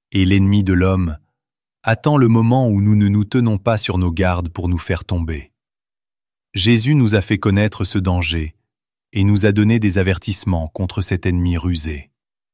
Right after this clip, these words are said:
Il a plusieurs fois insisté sur le besoin de veiller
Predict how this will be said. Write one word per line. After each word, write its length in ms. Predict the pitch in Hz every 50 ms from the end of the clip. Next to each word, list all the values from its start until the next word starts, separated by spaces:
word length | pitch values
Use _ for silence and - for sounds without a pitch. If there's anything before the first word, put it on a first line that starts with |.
| _ _ _ _ _ _ _ _ _ _ -
Il 160 | 110 104 101
a 80 | 95 98
plusieurs 420 | - 131 131 113 117 123 107 -
fois 240 | - - 135 131 117
insisté 640 | 98 101 98 - - 110 101 - - - 110 107
sur 200 | 101 - - 90
le 100 | 90 90
besoin 420 | 82 85 95 95 98 98 98 98 95
de 100 | 90 87
veiller 600 | 80 85 95 92 87 90 92 87 85 90 -